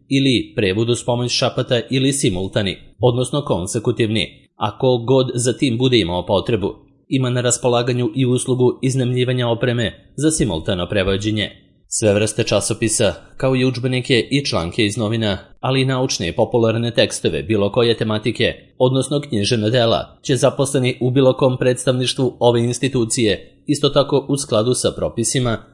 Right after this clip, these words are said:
da prevedu u datoj jezičkoj kombinaciji. Mogu svakako da budu izvršeni i direktni prevodi filmova sa persijskog jezika na norveški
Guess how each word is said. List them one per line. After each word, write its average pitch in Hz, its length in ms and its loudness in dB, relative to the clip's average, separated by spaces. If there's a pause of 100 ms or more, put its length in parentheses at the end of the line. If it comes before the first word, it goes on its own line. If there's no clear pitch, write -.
(140)
da 127 140 4
prevedu 131 500 0
u 143 100 0
datoj 117 480 0
jezičkoj 101 680 -2
kombinaciji. 113 640 -2 (320)
Mogu 113 240 2
svakako 117 440 0
da 110 100 -2
budu 117 200 2
izvršeni 113 720 0 (360)
i 131 160 0
direktni 131 440 2
prevodi 135 360 2
filmova 104 440 -2
sa 127 200 0
persijskog 127 580 0
jezika 120 360 2
na 135 100 0
norveški 104 580 0